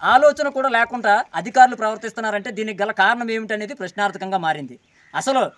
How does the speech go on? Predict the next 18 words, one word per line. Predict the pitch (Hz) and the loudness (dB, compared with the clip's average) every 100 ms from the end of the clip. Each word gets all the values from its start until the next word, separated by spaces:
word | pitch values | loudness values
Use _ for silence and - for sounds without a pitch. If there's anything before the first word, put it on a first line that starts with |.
| _ 135 | _ -8
గిరిజన | 185 226 240 | -4 -4 -4
విద్యార్థులు | 247 208 240 233 247 | -2 4 4 4 -2
చదువుకోవాలి, | 185 - 175 214 220 220 220 220 240 | -4 -4 -4 -4 -2 0 2 2 0
ఉన్నత | 196 214 | -4 -6
స్థాయికి | 220 226 226 190 | -2 -2 0 0
వెళ్ళాలని | 202 226 240 233 | 2 4 4 4
వాళ్ళు | 214 | 4
ఆలోచిస్తున్నారా, | 196 214 214 202 202 190 190 311 _ _ _ - | 4 2 -2 -6 -2 0 2 0 _ _ _ 2
లేక | 240 294 302 214 - _ _ - | 8 8 8 4 2 _ _ -2
వాళ్ళు | 208 262 | 2 2
బతుకు | 233 240 302 | 2 -4 4
వాళ్ళే | 262 254 269 247 | 6 8 4 0
ఏంటంటే | 269 262 | 0 2
ఆదిలోనే | 226 254 262 262 | 2 2 -2 2
అంతమైపోయి | 254 240 254 254 233 254 | 2 2 -2 -4 -4 0
వాళ్ళు | 247 226 226 233 _ _ - | 2 2 0 -2 _ _ 2
కేవలం | 208 233 247 | 4 4 4
వ్యవసాయం | 208 208 220 247 247 | 2 2 6 4 4